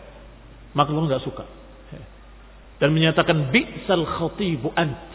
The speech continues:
Sejelek-jelek khatib adalah kamu. Ya.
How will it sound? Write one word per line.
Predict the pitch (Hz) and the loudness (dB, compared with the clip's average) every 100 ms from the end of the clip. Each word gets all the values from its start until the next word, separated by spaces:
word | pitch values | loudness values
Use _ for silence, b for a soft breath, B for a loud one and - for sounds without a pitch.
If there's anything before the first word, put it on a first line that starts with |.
| - - - - - - - - | -20 -20 -20 -20 -20 -20 -12 2
Sejelek-jelek | 208 220 214 - 196 190 | 6 8 8 6 2 2
khatib | - - 180 | 2 2 2
adalah | 160 156 - | 2 0 -2
kamu. | 175 139 104 - - - - | -4 -4 -8 -16 -20 -20 -18
Ya. | - | -18